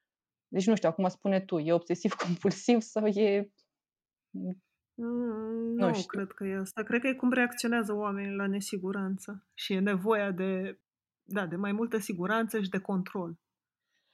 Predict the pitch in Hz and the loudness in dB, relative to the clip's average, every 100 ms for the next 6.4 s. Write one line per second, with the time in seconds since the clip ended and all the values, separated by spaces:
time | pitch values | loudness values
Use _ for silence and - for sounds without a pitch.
0 | _ - 180 208 185 208 208 196 - 185 | _ -2 2 2 2 0 -2 -4 -4 -2
1 | - 190 190 190 180 190 185 - - 185 | -2 -2 -4 -6 -4 -2 -2 -2 -2 -2
2 | 170 185 202 175 175 175 - 190 175 175 | -2 -2 -2 -2 -6 -6 -4 -4 -4 -6
3 | 175 208 196 180 190 - - - 220 190 | -6 -6 -4 -2 -4 -4 -10 -6 -4 -4
4 | - - - - 180 190 - - - - | -4 -12 -18 -14 -10 -10 -12 -16 -16 -16
5 | - 208 196 170 - 196 185 190 202 226 | -4 -2 -2 -6 -4 -6 -4 -6 0 2
6 | 214 175 165 | 2 0 -4